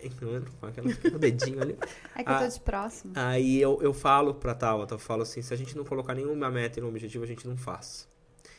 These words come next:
Speaker 1: E eu quero fazer, não é pra ser um, um corredor, um esportista, nada disso, é pra minha saúde.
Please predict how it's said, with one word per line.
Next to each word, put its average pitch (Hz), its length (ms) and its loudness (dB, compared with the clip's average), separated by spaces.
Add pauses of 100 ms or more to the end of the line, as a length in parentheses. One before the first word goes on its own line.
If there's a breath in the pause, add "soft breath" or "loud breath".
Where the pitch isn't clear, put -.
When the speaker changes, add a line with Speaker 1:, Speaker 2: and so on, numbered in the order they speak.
(200 loud breath)
Speaker 1:
E 127 60 -4
eu 131 80 2
quero 139 220 2
fazer, 139 260 2
não 143 80 0
é 147 60 0
pra 151 140 -2
ser - 160 -2
um, 123 300 -4
um 123 40 -6
corredor, 120 580 0
um 113 360 -8
esportista, 123 680 -2
nada 131 260 0
disso, 127 460 -2
é 135 100 -6
pra 127 180 -2
minha 139 160 -2
saúde. 135 560 -4